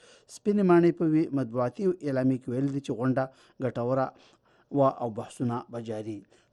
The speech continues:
طالبانو او امریکایي ډیپلوماتانو په دوحه کې په وروستیو مذاکراتو کې د پرمختګ خبر ورکړی و. په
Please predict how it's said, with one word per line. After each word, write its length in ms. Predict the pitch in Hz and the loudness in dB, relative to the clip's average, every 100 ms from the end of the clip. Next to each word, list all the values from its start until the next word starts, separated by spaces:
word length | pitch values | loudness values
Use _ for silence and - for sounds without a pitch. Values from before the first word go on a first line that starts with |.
| 127 | -6
طالبانو 440 | 117 123 123 120 | -6 -4 -4 -4
او 80 | 117 | -6
امریکایي 320 | 113 110 127 117 | -10 -10 -12 -12
ډیپلوماتانو 600 | - 113 110 - 165 180 | -10 -10 -8 -2 -2 -2
په 40 | 180 | -2
دوحه 220 | 160 139 | -2 -2
کې 140 | 147 147 | -4 -6
په 60 | 135 | -6
وروستیو 340 | 127 - 143 123 | -8 -4 -4 -2
مذاکراتو 580 | 117 110 - 123 131 123 | -4 -8 -8 -8 -8 -8
کې 80 | 139 | -8
د 20 | 120 | -8
پرمختګ 420 | 113 107 - 127 123 - | -12 -14 -10 -10 -10 -16
خبر 240 | 151 120 120 - 131 | -14 -10 -10 -10 -10
ورکړی 340 | 117 - 123 | -10 -8 -10
و. 80 | - - _ _ _ | -10 -18 _ _ _
په 60 | - | -16